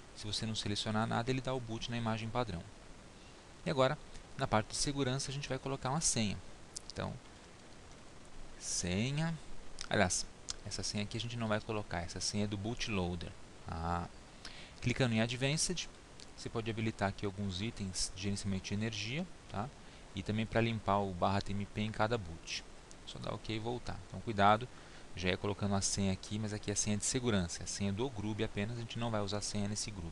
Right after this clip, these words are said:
tá? Então só clicar em Next nessa tela. Beleza. Essas aqui são as entradas do, do meu menu de boot. Então vai aparecer do jeito que tá aí quando você der o boot no seu sistema,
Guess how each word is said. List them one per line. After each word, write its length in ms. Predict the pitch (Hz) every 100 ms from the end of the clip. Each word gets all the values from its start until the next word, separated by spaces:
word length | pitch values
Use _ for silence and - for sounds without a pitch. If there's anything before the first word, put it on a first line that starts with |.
| 82 - - - - - -
tá? 160 | - 80 - - - - - - - - - - -
Então 160 | 147 151
só 100 | 180
clicar 280 | 180 175
em 40 | 175
Next 380 | 135 131 - 131
nessa 240 | 131 139
tela. 260 | - 90 - - - - - - - - - - - - - - - - - - - - - - - -
Beleza. 380 | 101 90 - - - - - - - - -
Essas 200 | 101 117
aqui 120 | 117
são 140 | 127 120
as 100 | 113
entradas 760 | 117 110 104 104 95 - - - - - - -
do, 260 | 98 95 92
do 100 | 98
meu 100 | 95
menu 200 | 95 92
de 100 | 127
boot. 480 | 131 165 - - - - - -
Então 120 | 101
vai 100 | 98
aparecer 400 | 98 98 95 107
do 80 | 95
jeito 220 | 101 -
que 60 |
tá 100 | -
aí 160 | 98 117
quando 180 | 110 92
você 200 | 92 95
der 120 | 92
o 80 | 92
boot 300 | 90 92 95
no 60 |
seu 140 | 92 95
sistema, 540 | - - - 120 175